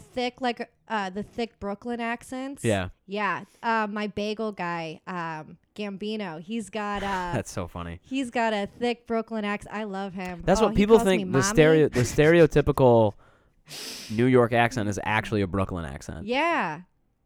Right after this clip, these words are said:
Speaker 2: And, like, people in Manhattan don't have accents.
Speaker 1: No. No, I met, um, I met someone last night, um, who was from Manhattan. I was like, "What?"
Speaker 2: There's a handful of people I met, like, for, some of whom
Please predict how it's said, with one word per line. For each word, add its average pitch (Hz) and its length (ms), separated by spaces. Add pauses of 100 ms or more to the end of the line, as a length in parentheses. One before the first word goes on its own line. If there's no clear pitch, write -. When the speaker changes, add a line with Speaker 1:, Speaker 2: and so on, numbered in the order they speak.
(340)
Speaker 2:
And, 127 120
like, 117 300
people 170 220
in 160 60
Manhattan 135 380
don't 107 140
have 110 140
accents. 107 580
Speaker 1:
No. 220 560
No, 302 140
I 269 120
met, 294 260
um, 269 400
I 240 80
met 277 240
someone 269 200
last 233 280
night, 262 440
um, 180 520 (200)
who 254 100
was 220 240
from 220 260
Manhattan. 196 440
I 170 160
was 180 240
like, 160 340 (520)
"What?" 302 520
Speaker 2:
There's 185 160
a 202 60
handful 202 300
of - 40
people 165 160
I 147 60
met, 127 220
like, 110 160
for, 131 200
some 151 160
of 151 100
whom 139 340